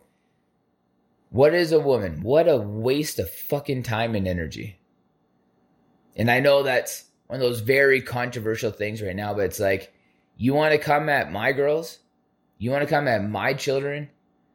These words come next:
you know, with this fucking woke bullshit and confuse them more at a time when they're already confused? Like, that's, that's where you draw the line. That's where a lot of logical parents are starting to be like, "Okay,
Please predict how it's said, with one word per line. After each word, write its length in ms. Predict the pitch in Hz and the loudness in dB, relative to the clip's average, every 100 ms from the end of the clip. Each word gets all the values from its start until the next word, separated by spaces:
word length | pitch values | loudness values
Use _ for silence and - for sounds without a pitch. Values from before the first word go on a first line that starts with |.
| _ _ | _ _
you 100 | 104 | -2
know, 80 | 117 | 0
with 160 | 113 | 0
this 200 | 117 117 | 0 -2
fucking 540 | - 127 123 113 98 95 | 2 2 2 0 -2 0
woke 400 | 107 123 123 - | 4 4 2 -2
bullshit 580 | 113 120 - 139 135 - _ _ | 2 2 2 0 0 -6 _ _
and 320 | 117 120 107 90 _ | -4 -2 -2 -6 _
confuse 640 | - 117 - 120 139 147 139 | -4 -4 -4 0 0 0 4
them 260 | 131 117 | 2 4
more 320 | 107 123 139 | 4 4 4
at 80 | 131 | 4
a 100 | 110 | 2
time 360 | - 113 123 127 | 0 -4 -4 -4
when 100 | 107 | -4
they're 240 | 104 87 | -4 -4
already 540 | - 120 127 120 120 135 | 0 0 2 0 0 -2
confused? 680 | 151 143 143 147 180 185 - _ _ _ _ _ _ _ _ _ _ _ _ _ | -6 -6 -6 -8 -8 -12 -18 _ _ _ _ _ _ _ _ _ _ _ _ _
Like, 160 | 110 - | 0 4
that's, 400 | 139 143 - - _ _ _ | 4 2 -4 -14 _ _ _
that's 220 | - 139 170 | 0 2 4
where 100 | 160 | 2
you 100 | 139 | 2
draw 340 | 135 123 127 | 4 4 4
the 100 | 120 | 2
line. 240 | 113 107 | 0 0
That's 240 | 104 107 123 | -2 -4 -2
where 80 | 113 | -2
a 40 | |
lot 440 | 113 127 127 127 | -2 -2 0 2
of 80 | 120 | 0
logical 540 | 117 117 123 120 120 101 | 0 0 0 0 -4 -4
parents 420 | 117 117 107 107 | 0 2 0 -4
are 80 | 101 | -6
starting 240 | 110 107 | -4 -4
to 60 | 104 | -2
be 60 | |
like, 240 | 104 101 120 | -2 0 2
"Okay, 440 | 123 123 82 | 2 2 -2